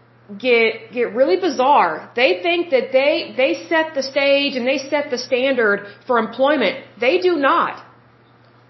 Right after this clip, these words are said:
All workers have a say in that. Not just union members, 'cause remember, a lot of these unions are anti-non-union workers.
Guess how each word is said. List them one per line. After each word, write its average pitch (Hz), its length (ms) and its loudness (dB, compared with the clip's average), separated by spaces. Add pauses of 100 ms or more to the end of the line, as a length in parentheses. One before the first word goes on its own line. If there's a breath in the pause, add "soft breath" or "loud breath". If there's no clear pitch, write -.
(140)
All 339 460 6
workers 269 460 0
have 240 160 -6
a 214 60 -6
say 214 340 -4
in 185 120 -6
that. 170 260 -14 (1500)
Not 302 300 2
just 349 280 -2
union 277 500 0
members, 208 420 0
'cause 240 160 -4
remember, 311 460 2
a 233 100 4
lot 240 320 0
of 381 140 -2
these 330 220 0
unions 277 500 -2
are 226 180 -2
anti-non-union 262 2500 -2
workers. 233 580 0